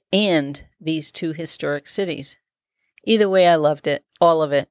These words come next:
and by the third summer, I was not in a hurry to return for my final college semester in New York. Life is tough, Claire. So it's true, those, the two cities, the two champagne cities of Reims and Epernay. I guess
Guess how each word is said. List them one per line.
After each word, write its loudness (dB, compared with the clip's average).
and -2
by 2
the -4
third 0
summer, -4
I 4
was 0
not 0
in -4
a -2
hurry 2
to -10
return -6
for -12
my -2
final 0
college 0
semester -4
in -10
New -10
York. -2
Life 2
is -4
tough, -2
Claire. -10
So 2
it's 0
true, 0
those, 0
the -2
two -4
cities, -2
the -10
two -8
champagne -6
cities -8
of -14
Reims -8
and -8
Epernay. -6
I 0
guess 2